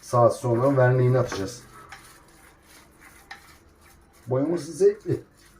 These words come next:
Yukarı, ileri. Bak işte burada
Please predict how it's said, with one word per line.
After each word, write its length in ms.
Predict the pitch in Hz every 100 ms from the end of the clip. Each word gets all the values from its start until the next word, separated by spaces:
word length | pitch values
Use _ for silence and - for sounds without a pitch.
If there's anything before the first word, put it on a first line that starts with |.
| _ _ _ _ _ _ _ _ _ _ _ _
Yukarı, 380 | 160 - 107 92
ileri. 500 | - 139 113 87 92 - _ _ - _ _
Bak 140 | 123 123
işte 220 | - 123
burada 280 | 135 151